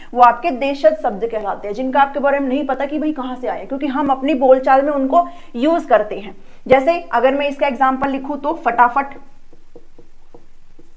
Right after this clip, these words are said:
ठेंगा, ठीक है, खचाखच,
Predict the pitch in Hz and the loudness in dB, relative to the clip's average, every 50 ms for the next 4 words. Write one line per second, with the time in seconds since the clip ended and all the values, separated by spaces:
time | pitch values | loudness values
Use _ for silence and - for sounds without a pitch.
0 | - - - - - - - - 269 262 262 269 269 269 277 269 269 - - - | -16 -16 -16 -16 -16 -14 -8 -4 -2 0 0 6 8 8 8 8 6 2 -8 -14
1 | - - - - - - - - - - - - - - - - - - - - | -14 -16 -16 -18 -18 -18 -18 -18 -18 -18 -18 -18 -18 -18 -18 -18 -18 -18 -18 -18
2 | - - - - - - - - - - - - - - - - - 320 294 330 | -18 -18 -18 -18 -18 -16 -16 -16 -16 -18 -18 -18 -16 -16 -18 -12 -10 -8 -4 -2
3 | 330 - - - 269 247 254 254 254 254 - 311 302 - - - | -2 -2 0 -2 -2 2 6 6 6 6 4 2 -2 -2 -6 -12